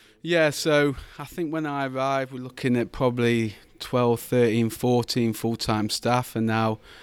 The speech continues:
we're getting to, into the high twenties, and we'll probably, when we go, um, move towards Cat one, we'll be looking at thirty, thirty plus full-time staff. So I don't think, these offices weren't designed for that amount of people, so we've almost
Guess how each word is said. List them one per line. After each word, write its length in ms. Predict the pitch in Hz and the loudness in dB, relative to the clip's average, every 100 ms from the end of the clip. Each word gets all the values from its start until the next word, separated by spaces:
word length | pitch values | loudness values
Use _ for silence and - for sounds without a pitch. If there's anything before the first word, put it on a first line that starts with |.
| - - | -20 -8
we're 100 | 110 | -2
getting 280 | 117 107 107 | 0 0 -2
to, 140 | 104 | -4
into 280 | 104 104 - | -8 -8 -10
the 80 | 107 | -10
high 240 | 107 107 | -8 -6
twenties, 680 | 101 - 110 107 - 110 107 | -8 -6 -6 -6 -6 -6 -4
and 80 | 107 | -6
we'll 100 | 104 | -4
probably, 480 | - 113 107 104 104 - - _ _ | -4 -4 -4 -6 -6 -18 -20 _ _
when 160 | - 110 | -6 -4
we 80 | 110 | -2
go, 380 | 107 107 104 98 - - | -2 -2 -4 -8 -16 -12
um, 540 | 110 98 101 101 104 | -8 -6 -6 -8 -6
move 200 | 107 104 | -6 -6
towards 320 | - 107 104 | -6 -6 -6
Cat 280 | - 113 92 | -8 -8 -8
one, 300 | 104 104 104 | -6 -6 -6
we'll 100 | 104 | -6
be 80 | 104 | -8
looking 280 | 101 - 101 | -10 -8 -8
at 100 | 98 | -8
thirty, 640 | - 101 104 - 101 - _ | -6 -6 -6 -8 -10 -12 _
thirty 380 | - 104 104 101 | -10 -8 -8 -12
plus 460 | - 107 107 - - - - - - | -10 -8 -8 -10 -14 -20 -20 -20 -20
full-time 500 | - 110 107 104 101 | -12 -10 -8 -8 -8
staff. 340 | 101 - 101 101 | -8 -8 -8 -8
So 260 | - 107 - - - | -4 -4 -4 -18 -8
I 40 | |
don't 220 | 113 131 117 | 2 2 4
think, 360 | 131 107 - _ | 0 -2 -6 _
these 220 | - 135 147 | 2 2 2
offices 420 | 131 - 117 104 | -2 -2 -8 -2
weren't 240 | 123 120 | -2 0
designed 440 | 107 110 120 131 127 | -2 -2 0 0 -2
for 80 | |
that 180 | 107 98 | -4 -4
amount 260 | 107 104 95 | -4 -4 -6
of 60 | |
people, 300 | - 101 107 | -8 -8 -8
so 120 | 98 113 | -8 -6
we've 140 | 117 | -2
almost 500 | 120 135 123 110 - | 2 2 0 -4 -10